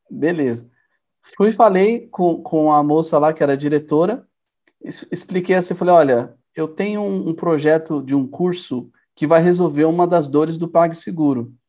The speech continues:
Se você tiver um minuto, eu queria conversar a respeito." Mandei a mensagem. Aí ela respondeu assim, "Excelente, mande, mande um e-mail pra esse endereço aqui." Aí mandei o e-mail, só que quando eu fui falar com ela,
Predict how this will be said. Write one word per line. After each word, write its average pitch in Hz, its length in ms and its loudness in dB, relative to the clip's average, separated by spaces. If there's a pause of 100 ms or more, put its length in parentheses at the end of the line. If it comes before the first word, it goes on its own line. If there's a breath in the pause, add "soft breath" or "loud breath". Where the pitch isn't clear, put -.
(460)
Se - 200 -6
você 190 260 0
tiver 175 240 0
um 170 60 4
minuto, 165 320 0
eu 175 40 -4
queria 175 420 0
conversar 175 460 -4
a 165 40 2
respeito." 123 560 -6 (240)
Mandei 156 300 0
a 170 60 0
mensagem. 185 520 -8 (1000)
Aí 147 100 6
ela 175 100 6
respondeu 190 400 0
assim, 143 440 0 (280 soft breath)
"Excelente, 160 960 0
mande, 185 580 0
mande 208 420 2
um 196 120 0
e-mail 175 500 2
pra 165 160 4
esse 175 220 0
endereço 175 380 -2
aqui." 123 240 -6
Aí 127 340 -2
mandei 165 380 2
o 165 100 4
e-mail, 165 480 2 (160)
só - 220 -2
que 165 100 -10
quando 220 400 2
eu 160 80 2
fui 151 160 -6
falar 131 260 2
com - 140 -10
ela, 151 400 2